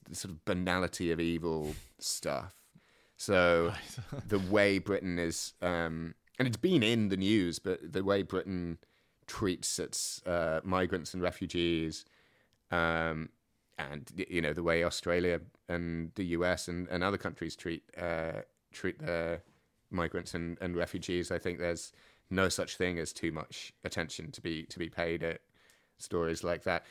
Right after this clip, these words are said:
Speaker 1: I mean, for example, you're, you're Australian, right? I'm, I'm guessing that, right?
Speaker 2: Yeah.
Speaker 1: Um, you know, the,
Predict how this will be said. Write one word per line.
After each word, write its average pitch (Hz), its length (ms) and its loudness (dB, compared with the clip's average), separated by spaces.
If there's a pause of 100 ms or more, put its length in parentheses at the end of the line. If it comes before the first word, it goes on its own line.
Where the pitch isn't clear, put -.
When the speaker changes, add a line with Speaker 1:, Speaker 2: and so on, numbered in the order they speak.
Speaker 1:
I 110 60 -2
mean, 110 100 4
for 120 100 0
example, 107 460 0 (360)
you're, 185 200 8
you're 196 160 10
Australian, 85 460 2
right? 95 200 0
I'm, 95 240 -2
I'm 90 340 -4 (640)
guessing 101 260 -2
that, 104 140 0
right? 117 200 -2 (400)
Speaker 2:
Yeah. 107 120 -10 (1160)
Speaker 1:
Um, 104 400 4 (100)
you 120 120 6
know, 101 200 4
the, 104 220 4